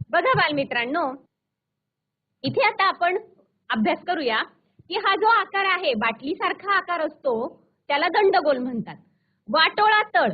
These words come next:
खालचा आणि वरचा तळ आहे की नाही? खालचा तळ जो आहे, वाटोळा तळ असलेल्या डब्यासारख्या आकाराला दंडगोल किंवा वृत्तचिती म्हणतात. काय म्हणतात?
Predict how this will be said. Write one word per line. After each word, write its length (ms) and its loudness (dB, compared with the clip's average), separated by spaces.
खालचा 400 -2
आणि 180 2
वरचा 340 0
तळ 240 0
आहे 180 -2
की 120 -14
नाही? 300 -12
खालचा 320 0
तळ 300 2
जो 120 0
आहे, 540 -2
वाटोळा 580 0
तळ 240 2
असलेल्या 580 -2
डब्यासारख्या 840 -2
आकाराला 680 0
दंडगोल 800 4
किंवा 420 0
वृत्तचिती 880 -4
म्हणतात. 680 0
काय 460 -10
म्हणतात? 680 2